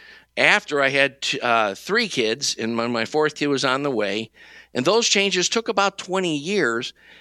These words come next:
And some of the fruit, uh, some of the changes I needed to make, my kids were pretty close to adults by the time,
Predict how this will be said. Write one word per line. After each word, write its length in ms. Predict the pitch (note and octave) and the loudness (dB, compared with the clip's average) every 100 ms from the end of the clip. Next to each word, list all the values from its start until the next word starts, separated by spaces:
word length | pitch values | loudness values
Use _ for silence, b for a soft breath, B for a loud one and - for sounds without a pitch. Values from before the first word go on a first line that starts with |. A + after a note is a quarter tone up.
| B | B
And 140 | D3 | 0
some 400 | D3 - G#3+ C4 | 2 4 2 2
of 80 | D4 | 0
the 180 | A3 D#3 | 2 0
fruit, 420 | - - F#3 E3+ | -2 -2 2 2
uh, 120 | D#3 - | 0 -2
some 300 | - - A#3+ | -2 0 0
of 120 | B3+ F3+ | 0 0
the 180 | D#3+ | 0
changes 480 | C#3 E3+ D#3+ D3+ C#3+ | 0 0 0 -2 0
I 100 | B2+ | -2
needed 380 | B2+ C3 C3 B2+ | -2 -4 -4 -4
to 80 | A2+ | 0
make, 380 | A#2 C3 D3+ - B B | 2 2 0 -10 B B
my 140 | F3+ A3+ | 0 0
kids 300 | A#3+ B3+ A3+ | 0 0 0
were 100 | G#3+ | 0
pretty 260 | A3 A3 | 0 -2
close 320 | F#3+ G3+ G3 F#3+ | -2 0 0 0
to 180 | F3+ D#3+ | 0 -2
adults 680 | A2 D3+ F#3+ C3+ B2 - | 0 0 2 0 -2 -4
by 160 | - B2+ | -2 -2
the 100 | C3 | -2
time, 420 | C#3+ C#3 C#3 | 0 0 0